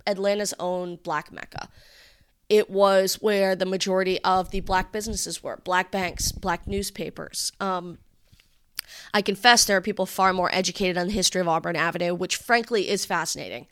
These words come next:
It is a beautiful street full of lots of culture, lots of history. If you are interested in this type of history, I, I highly recommend, and I will,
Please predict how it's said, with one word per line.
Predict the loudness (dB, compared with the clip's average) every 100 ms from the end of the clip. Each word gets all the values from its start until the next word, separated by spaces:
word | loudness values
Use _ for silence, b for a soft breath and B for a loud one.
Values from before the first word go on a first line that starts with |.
| B B B B B
It | 4
is | 6
a | 2
beautiful | 0 -2 -2 -2 -4
street | -4 -4 -8 -10 -10 -12 _
full | -20 -2 2 2 4
of | 4 4 0 -2
lots | 0 0 -2
of | -6
culture, | -4 -2 -2 -2
lots | -2 -4 -6
of |
history. | -8 -4 -2 -2 -4 -4 -6 b b b b b b b _ _ _ _ _ _ _ _ _ _ _ _ _ _
If | 0 2
you | 4 4
are | 4
interested | 0 0 0 2 2
in | 2 -2
this | 0 0
type | 0 -2
of |
history, | -2 -2 0 2
I, | 2 4
I | 2 2
highly | 4 2 2
recommend, | 0 0 -2 -2 0
and | 0
I | 2
will, | 0